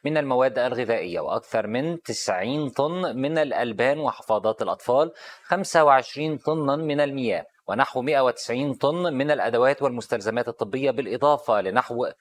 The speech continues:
مائة وسبعة عشر طن من الملابس والبطاطين الشتوية، وكذلك أكثر من ستين طنًا من المراتب والخيام، ونحو ستة أطنان من المنظفات وكرفانات الحمام،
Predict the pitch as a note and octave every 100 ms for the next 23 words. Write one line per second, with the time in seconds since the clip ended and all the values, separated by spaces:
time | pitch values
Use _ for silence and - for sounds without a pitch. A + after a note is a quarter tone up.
0 | _ - E3 B2+ G#2+ G2+ B2+ A2 G#2+ A2
1 | A2 A#2 G#2+ G2+ C#3+ F3 E3 C3 D3+ C#3+
2 | B2+ A#2+ C3 B2 - D#3+ A#2+ A#2 A2+ -
3 | B2+ G#2+ - A2+ C3+ D3 C#3+ C3 B2+ C3
4 | D#3+ A2+ C3+ - - - E3 - D3 C3+
5 | A#2+ A2+ A#2+ - D#3 D3+ - D#3+ D3+ B2+
6 | F3 D3 G#2 F#2+ A2 B2+ A2+ B2 A#2 A#2+
7 | B2+ B2 - - - C3 D#3 D#3 D3 A2+
8 | - E3+ - B2 C#3 C#3+ C#3 A2 G2+ A2+
9 | C3 A#2+ A#2 B2+ B2+ C3 D3+ F#3 D3+ C3+
10 | C3+ A2+ A2+ A#2+ D3 - A#2+ A#2 B2 A#2
11 | B2+ D3